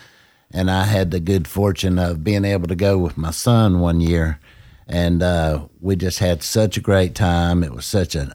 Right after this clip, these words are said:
uplifting thing. And, um, it's, um, it's very, very, very worthwhile. And, um, you get a boost like you can't, you know, when you get away like that and submerge yourself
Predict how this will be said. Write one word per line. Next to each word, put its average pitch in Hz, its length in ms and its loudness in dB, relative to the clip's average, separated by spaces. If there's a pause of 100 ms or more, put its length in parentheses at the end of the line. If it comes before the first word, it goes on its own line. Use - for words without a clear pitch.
uplifting 92 800 0
thing. 87 640 0
And, 82 320 -2
um, 82 460 0 (840)
it's, 104 300 -4
um, 92 460 2 (300)
it's - 180 -2
very, 101 560 4
very, 90 440 4
very 82 400 2
worthwhile. 78 800 -2 (140)
And, 76 360 -2
um, 76 400 -2 (1300)
you 117 220 4
get 123 200 6
a 107 60 6
boost 85 720 0 (180)
like 95 300 -2
you 95 100 -4
can't, 104 400 -2 (120)
you 104 120 -2
know, 95 280 0
when 107 240 2
you 95 120 0
get 107 180 2
away 95 380 2
like 98 320 0
that 104 460 2
and 85 260 -6
submerge 98 580 2
yourself 98 760 2